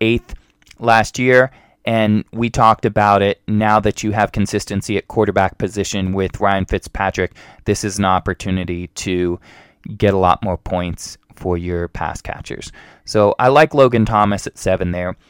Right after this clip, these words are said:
At eight, they have Dallas Goedert, and I think that that relies on,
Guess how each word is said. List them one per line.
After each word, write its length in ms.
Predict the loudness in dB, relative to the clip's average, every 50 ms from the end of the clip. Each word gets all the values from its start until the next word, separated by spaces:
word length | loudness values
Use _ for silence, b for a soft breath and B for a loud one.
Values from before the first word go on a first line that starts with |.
| b b b b b b _ 0
At 260 | 2 2 0 0 _ _ _ _
eight, 380 | 4 4 6 4 4 0 -4 _ _ _ _ _ _ _ _ _ _ _ _
they 160 | 2 2 4
have 300 | 4 4 4 4 4 4
Dallas 360 | 4 4 6 6 4 2 0 0
Goedert, 460 | 2 2 2 2 2 -2 -2 -4 _ b b b b b b b b -2
and 500 | 0 2 4 4 4 4 2 2 0 -2 -4 _ _ _ _ _ _ _ _ _ _ _ _ _ _ _ _ _ _ -2
I 160 | 0 0 0
think 560 | 0 -4 -2 -2 0 2 2 0 0 -4 -6 0
that 540 | 4 6 6 8 8 6 6 4 4 0 _ _ _ -14
that 480 | -8 -2 2 4 6 6 6 4 2 2
relies 680 | 0 0 2 4 6 6 6 6 6 4 2 2 2
on, 280 | 2 4 4 4 2